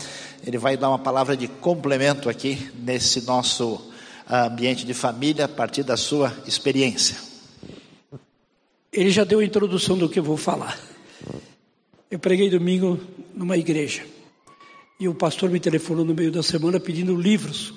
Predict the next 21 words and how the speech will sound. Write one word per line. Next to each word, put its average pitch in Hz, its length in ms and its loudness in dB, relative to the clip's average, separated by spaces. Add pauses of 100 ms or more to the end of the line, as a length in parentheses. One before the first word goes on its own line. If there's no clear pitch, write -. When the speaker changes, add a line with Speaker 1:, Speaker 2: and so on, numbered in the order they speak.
(340)
Speaker 2:
a - 60 -8
igreja 170 320 2
queria 170 380 0
mais. - 540 -8 (680)
Olha, 156 360 0 (360)
eu 190 120 -4
só 214 500 2
mostrei 180 400 0
uma 165 160 2
coisa, 139 480 -8 (380)
para 175 120 -4
falar 180 360 2
dois 190 280 4
minutos 208 480 0
e 190 60 0
meio 156 320 -2
no 147 100 -10
Facebook 165 680 -2
todos 180 540 0
os 139 200 -10
dias, - 480 -4